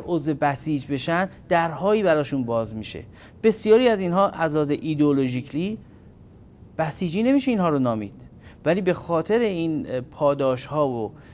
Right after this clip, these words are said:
این، اه، موقعیت‌های اجتماعی که بهشون داده می‌شه، عضو این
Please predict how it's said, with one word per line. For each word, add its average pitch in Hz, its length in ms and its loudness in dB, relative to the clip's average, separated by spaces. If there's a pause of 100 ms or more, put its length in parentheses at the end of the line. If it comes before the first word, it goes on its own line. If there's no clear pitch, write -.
(140)
این، 139 320 -2
اه، 120 200 -4
موقعیت‌های 131 800 -2
اجتماعی 131 460 -2
که 147 100 -6
بهشون 120 320 -4
داده 113 300 -2
می‌شه، 139 400 -8 (880)
عضو 175 320 0
این 127 360 0